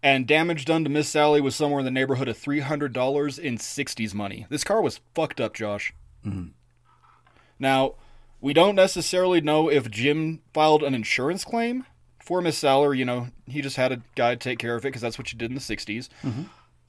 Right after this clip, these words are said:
Speaker 1: But we do know that he and his friends were interviewed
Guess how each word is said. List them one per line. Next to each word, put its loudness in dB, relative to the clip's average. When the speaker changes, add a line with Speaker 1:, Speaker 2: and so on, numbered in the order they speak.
Speaker 1:
But 2
we -2
do 0
know 4
that 2
he -2
and -2
his -4
friends -4
were 2
interviewed 0